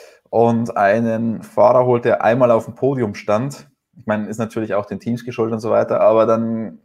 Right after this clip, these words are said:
fällt's euch schwer, irgendwie zu sagen, das ist ein, ein guter Trade-off. Also, ähm, wär ich jetzt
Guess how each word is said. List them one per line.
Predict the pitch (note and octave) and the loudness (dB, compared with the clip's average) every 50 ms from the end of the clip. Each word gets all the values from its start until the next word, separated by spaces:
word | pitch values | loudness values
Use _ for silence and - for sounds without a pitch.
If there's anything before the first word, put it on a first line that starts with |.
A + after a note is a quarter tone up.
| _ G2 _ _ _ | _ _ _ _ _
fällt's | - B2 B2 C#3 C#3 - D3+ | 0 2 2 2 0 0 0
euch | C#3 C3 B2+ - | 0 0 0 -2
schwer, | - - A#2+ B2 C3+ | -2 0 2 2 2
irgendwie | C#3+ C#3+ C#3 | 2 0 -4
zu | C#3 A#2 | -8 -6
sagen, | A#2 B2 B2+ C3+ C3+ C3+ B2+ | -2 2 4 4 4 2 -2
das | A#2+ A#2+ - | -6 -4 -6
ist | A#2+ A#2 - | -6 -6 -6
ein, | B2+ A#2+ G#2+ G#2 A#2+ A#2+ A#2 A#2 A#2+ A#2 A#2+ | -8 -8 -6 -6 -6 -8 -8 -6 -6 -6 -6
ein | A2+ | -4
guter | - F3 F3+ E3 - | -2 -2 0 0 -2
Trade-off. | - - A2 G2 G2+ G2+ G2+ F#2+ - G2+ | -2 -2 -2 0 0 0 -2 -4 -4 -4
Also, | G2+ G2+ G#2+ G#2 - - - - - - - - - - - - _ _ _ _ _ | -4 0 0 -2 -2 -4 -20 -20 -20 -20 -20 -20 -20 -20 -20 -20 _ _ _ _ _
ähm, | - - A2 A#2 A#2+ B2 B2+ B2+ B2+ B2+ C3 C3 B2+ B2 B2 _ _ _ _ _ _ _ _ | 0 2 2 4 4 4 4 4 4 2 2 0 -6 -6 -8 _ _ _ _ _ _ _ _
wär | _ - - A#2+ A#2 A#2+ - A#2+ A#2+ B2+ - - | _ -20 -20 -20 -16 -4 0 2 4 4 4 2
ich | E3 E3 - | -2 -4 -2
jetzt | D3+ C3+ - - - - _ | -4 -4 -4 -6 -16 -18 _